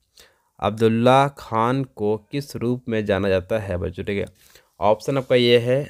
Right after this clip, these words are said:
सहायक, ऑप्शन आपका बी है शासक निर्माता, ऑप्शन आपका सी बच्चों है दीवान, ऑप्शन आपका डी है इनमें कोई नहीं बच्चों, ठीक है। तो simply सही होगा ऑप्शन आपका बी बच्चों, इसमें क्या होगा शासक निर्माता को simply सही बच्चों हो जाएगा। नेक्स्ट प्रश्न चौथा समझिए क्या बोल रहा है कि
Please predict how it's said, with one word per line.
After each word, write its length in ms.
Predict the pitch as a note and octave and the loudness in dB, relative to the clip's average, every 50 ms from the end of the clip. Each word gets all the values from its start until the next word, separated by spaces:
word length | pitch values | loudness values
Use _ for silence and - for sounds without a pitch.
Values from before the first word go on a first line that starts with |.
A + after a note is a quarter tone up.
| - - | -12 -18
सहायक, 760 | - - - - - G#2+ G2+ G#2+ G#2+ G#2 G#2+ A2 A#2+ B2 - - | -20 -20 -14 -10 -8 -6 -4 -2 0 0 2 2 0 0 -2 -8
ऑप्शन 420 | G#2+ G#2 - G#2 G2+ - - B2+ | -8 -2 -2 -2 -2 0 -2 -2
आपका 180 | A#2+ - B2+ A#2+ | 0 2 2 0
बी 200 | A2 A2 A#2+ A#2+ | 2 2 0 0
है 160 | A2+ A#2+ B2+ C3 | 2 2 0 -2
शासक 480 | - - B2 G#2+ G#2+ G#2 - - B2 B2+ | -2 -2 -2 0 0 -2 -2 -4 -4 -4
निर्माता, 580 | A#2+ A#2 A2+ A2+ A2+ A2 G#2+ G#2+ - B2+ A#2+ | -2 -2 0 0 0 0 0 0 0 0 2
ऑप्शन 280 | A2 A2 G#2 - - B2 | 2 2 0 0 -4 -8
आपका 220 | A#2 - A#2 G#2+ G2+ F#2+ F#2+ - _ - - | -4 -2 0 -2 -2 -4 -10 -14 _ -20 -16
सी 260 | - - - A#2 A#2 | -12 -8 -4 -2 0
बच्चों 320 | A#2 A2+ G#2+ - - A2+ | 0 -2 -2 -2 -2 0
है 100 | A#2+ B2 A#2+ | 0 0 0
दीवान, 540 | A2+ G2+ G#2+ G#2+ G#2 G#2 G#2 G#2+ A#2 A#2+ - | -2 -2 2 4 6 6 6 6 4 2 -2
ऑप्शन 260 | - G2+ G2+ - G#2+ | -4 -6 -6 -8 -10
आपका 160 | G#2 - A2 G2+ | -6 -4 -4 -4
डी 220 | F#2 F#2+ G#2 G#2 | -4 -4 -4 -4
है 140 | G#2+ A2 A2+ - | -2 -4 -4 -4
इनमें 380 | - G2+ G2+ G2+ G2+ G#2+ A2+ A#2 | -6 -6 -4 -4 -4 -4 -4 -6
कोई 280 | - - G2 G2 G#2 A2 | -6 -6 -4 -4 -4 -4
नहीं 260 | A2 G#2 F#2+ G2 G2 | -4 -4 -4 -4 -4
बच्चों, 240 | F#2 F2+ F2 - F#2 | -6 -6 -6 -6 -8
ठीक 140 | - G#2 G2+ | -6 -6 -6
है। 60 | F2 | -6
तो 640 | - - _ _ _ - _ _ _ _ _ - - - | -8 -10 _ _ _ -20 _ _ _ _ _ -20 -10 -4
simply 360 | B2 B2 B2 B2 C#3 C#3 C#3+ | -2 -2 -2 0 0 -2 -2
सही 300 | C#3 - B2 A2+ A2+ B2+ | -2 -2 -2 -2 -2 -2
होगा 160 | C3 B2 B2 | 0 2 2
ऑप्शन 220 | A#2 A2 - B2 B2 | 2 0 0 -4 -6
आपका 180 | A2+ - A#2+ A2+ | -4 -2 -4 -4
बी 160 | G2+ A2 A2 | -2 -2 -2
बच्चों, 280 | A2+ A2 G#2 - - A#2 | -2 -2 -2 -4 -8 -8
इसमें 220 | - - A#2+ G#2+ | -8 -8 -8 -6
क्या 120 | - G#2 G#2+ | -2 -2 0
होगा 200 | G#2+ G#2+ A#2+ A#2+ | 0 0 -2 -2
शासक 720 | A#2 - - G2+ G2+ G2+ G2 - - B2 C3 B2+ _ - - | -4 -4 -2 -2 0 0 -2 -2 -4 -6 -6 -6 _ -12 -8
निर्माता 520 | - G#2+ G2+ G2+ G2+ G2 G2 F#2+ - A2 A2 | -6 -4 -4 -2 0 -2 -2 -2 -4 -6 -4
को 120 | A2+ A2 | -4 -4
simply 340 | - - G#2+ G2+ G2 G#2 G#2+ | -6 -6 -8 -8 -6 -8 -8
सही 180 | G2 - F#2+ F#2 | -6 -6 -6 -4
बच्चों 340 | F#2+ F#2 F#2 - A#2+ A2+ | -6 -6 -6 -8 -8 -6
हो 120 | G#2 G2 F#2 | -6 -6 -4
जाएगा। 160 | F#2 F#2 F#2+ | -2 -2 -2
नेक्स्ट 240 | G2+ G#2+ A#2+ A#2+ - | -2 -2 -4 -4 -8
प्रश्न 300 | - A#2+ - B2 A2+ A#2 G#2+ _ _ | -14 -14 -10 -8 -8 -8 -8 _ _
चौथा 260 | _ - G#2+ G2+ - A2 | _ -18 -16 -12 -8 -6
समझिए 180 | A2 A2 G#2+ | -6 -6 -4
क्या 140 | G2+ G2+ G2+ | -2 -2 -2
बोल 100 | G2+ G2 | 0 0
रहा 80 | G2 G2+ | 0 -2
है 80 | G#2 | -2
कि 240 | A#2 B2 C3 C3+ | -2 -4 -6 -6